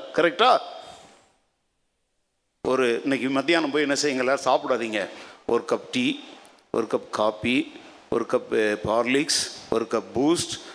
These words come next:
ஒரு கப் எலுமிச்சம் ஜூஸ், ஒரு கப் ஆரஞ்சு ஜூஸ், அப்புறம் என்னது, ஒரு கப் தண்ணி, ஒரு கப் பால், வேற என்னெல்லாம் சாப்பிட்றீங்க, எல்லாத்தையும் ஊத்தி இன்னைக்கு மத்தியானம் சாப்பிட்ருங்க. சாயங்காலம் அட்மிட் ஆயிடலாம். தாங்குமா வயிறு?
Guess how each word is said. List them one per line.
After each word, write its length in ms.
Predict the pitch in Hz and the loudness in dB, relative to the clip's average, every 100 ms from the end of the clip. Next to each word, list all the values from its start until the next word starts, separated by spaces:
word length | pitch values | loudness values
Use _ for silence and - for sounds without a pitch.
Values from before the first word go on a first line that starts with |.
| - | -4
ஒரு 160 | 123 120 | -2 2
கப் 200 | 127 113 | 0 2
எலுமிச்சம் 480 | 113 135 139 131 120 | 0 0 0 0 0
ஜூஸ், 340 | 123 160 156 - - - | 0 0 0 -6 -8 -2
ஒரு 160 | 117 - | 0 0
கப் 180 | 110 | 0
ஆரஞ்சு 560 | 110 117 123 123 117 120 | 2 4 4 2 0 2
ஜூஸ், 160 | 170 180 - - - | 0 0 -8 -14 -12
அப்புறம் 320 | - 131 127 | -4 0 2
என்னது, 200 | 120 107 | 2 2
ஒரு 180 | 156 135 | 2 2
கப் 200 | - - | -2 -4
தண்ணி, 540 | 120 120 127 147 180 - - | -2 0 2 2 2 -4 -4
ஒரு 180 | 123 113 | -2 0
கப் 160 | 120 - - | -2 -2 0
பால், 380 | 123 135 180 - - - - - _ _ _ | 2 4 2 -2 -12 -20 -20 -20 _ _ _
வேற 160 | 156 156 | 2 4
என்னெல்லாம் 340 | 214 226 247 | 4 4 4
சாப்பிட்றீங்க, 380 | 226 226 202 120 - | 4 4 2 -2 2
எல்லாத்தையும் 760 | 135 151 143 131 120 160 143 | 2 4 4 4 4 2 4
ஊத்தி 280 | 247 254 156 - | 4 2 0 -2
இன்னைக்கு 220 | 151 165 | 0 2
மத்தியானம் 400 | 143 127 131 143 151 | 2 0 2 2 2
சாப்பிட்ருங்க. 400 | 135 - 104 92 - - - - _ _ | 2 0 -4 -10 -12 -16 -20 -20 _ _
சாயங்காலம் 520 | - 254 233 185 214 | 4 4 6 4 4
அட்மிட் 120 | 151 165 | 4 0
ஆயிடலாம். 480 | 117 107 104 104 - - - - - - - - - - - - - - _ _ _ _ _ _ _ _ _ _ _ _ 135 | 0 -2 -2 -4 -8 -20 -20 -20 -12 -8 -6 -6 -6 -8 -8 -12 -18 -20 _ _ _ _ _ _ _ _ _ _ _ _ 2
தாங்குமா 420 | 175 185 156 139 | 4 4 2 4
வயிறு? 640 | 120 123 113 127 165 101 | 4 2 2 2 2 0